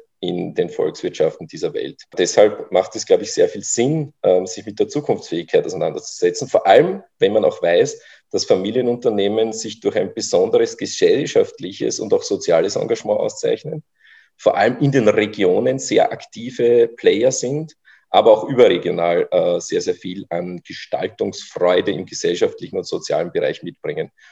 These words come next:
Und das wiederum in Summe stärkt letztlich die Vielfalt und die Resilienz, ähm, der Wirtschaftsstandorte. Damit könnte man sagen, Familienunternehmen und Unternehmerfamilien leisten einen wesentlichen Beitrag zur sinnvollen Weiterentwicklung unserer Wirtschaft und Gesellschaft.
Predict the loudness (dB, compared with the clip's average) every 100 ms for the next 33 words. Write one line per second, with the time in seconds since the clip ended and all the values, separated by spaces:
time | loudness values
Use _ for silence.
0 | _ _ -4 2 2 2 2 4 4 -2
1 | -6 -10 _ -8 -8 -4 -4 0 2 0
2 | -2 -18 _ -16 -2 0 0 2 2 2
3 | -6 -14 -16 -16 -12 -10 -8 -2 2 2
4 | -2 -10 -12 -6 -2 -2 -2 -6 -6 -4
5 | -4 -6 -10 2 4 6 4 0 -8 -2
6 | -2 -2 -6 -6 -6 -4 -4 -2 -4 -4
7 | -6 -6 _ _ _ -2 -2 0 0 2
8 | 2 4 4 2 0 0 -2 0 -2 0
9 | 0 2 2 0 0 0 2 0 0 -4
10 | 0 0 2 0 0 -4 -4 -6 -10 -12
11 | -16 -10 -2 -2 0 -2 -2 -10 -10 -10
12 | -4 -2 0 0 0 -2 -4 -4 -12 -2
13 | 0 0 -2 -6 -4 -10 -10 -10 -12 -6
14 | -6 -2 -4 -4